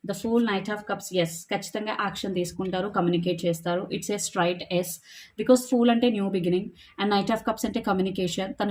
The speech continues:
ఫీలింగ్స్‌ని ఎక్స్‌ప్రెస్ చేయాలి అని డిసైడ్ అయ్యారు, ఎక్స్‌ప్రెస్ చేస్తారు, but స్లో మూవింగ్‌గా ఉన్నారు. So, ఇక్కడ మీరు ఒకటే ఒకటి కీ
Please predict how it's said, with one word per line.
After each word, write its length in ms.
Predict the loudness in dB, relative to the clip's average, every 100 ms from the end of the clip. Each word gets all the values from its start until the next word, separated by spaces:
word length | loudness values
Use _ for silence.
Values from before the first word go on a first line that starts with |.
| 0
ఫీలింగ్స్‌ని 460 | 0 -2 -4 -6 -8 -10 -10 -10
ఎక్స్‌ప్రెస్ 380 | -8 -6 -4 -2
చేయాలి 320 | 0 2 2 0
అని 80 | -2 0
డిసైడ్ 260 | 2 2 2
అయ్యారు, 220 | 0 -2
ఎక్స్‌ప్రెస్ 360 | -6 -4 -2 -2 0
చేస్తారు, 420 | -2 0 -2 0 0
but 100 | 0 0
స్లో 160 | 0 0 2
మూవింగ్‌గా 340 | 2 4 2 2
ఉన్నారు. 260 | 2 0 -6 -16 _ _ -20 _ _ -6
So, 60 | -4 -2
ఇక్కడ 160 | 0 0
మీరు 120 | 2 2
ఒకటే 240 | 0 -2 -2
ఒకటి 200 | -4 -4
కీ 80 | -2